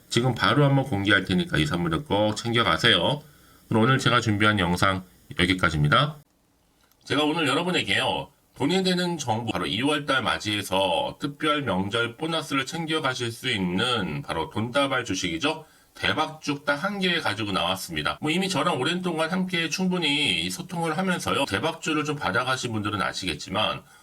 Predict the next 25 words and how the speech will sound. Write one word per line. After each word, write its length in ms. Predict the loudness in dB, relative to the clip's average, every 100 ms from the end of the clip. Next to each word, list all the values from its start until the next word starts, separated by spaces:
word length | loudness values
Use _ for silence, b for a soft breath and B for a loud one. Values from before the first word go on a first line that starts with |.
| b -4
오늘도 380 | -4 -2 -2 -4 _ _ _ -4
변함없이 640 | 0 0 -2 -4 -6 -4
딱 200 | -4 -2
한 120 | 0 0
개만 240 | 0 0
가지고 260 | 0 0 0
나왔거든요. 720 | -2 -4 -6 -4 -4 -4 -4
미리 280 | 0 2 2
이것만 320 | 0 -2 -2
좀 140 | 0
알고 260 | 0 0 0
가시게 380 | 0 -2 -4 -4
되면 260 | -4 -4 -6 b b _
그 160 | -4
이상의 640 | -2 0 0 2 2 0 -2
기대 380 | -4 -2 -4 -6 -6
그리고 160 | -6
또 100 | -6
수익을 560 | -4 -2 0 0 -2 -4
충분히 500 | -4 -2 -2 -2 -2
보장받을 520 | -4 -2 -2 -2 -4
수 180 | -6 -4
있는 320 | -2 -2 -4 -10
진짜로 480 | -10 -4 -2 0
어마어마하고 920 | -2 -2 -2 0 0 0 -2 -4 -4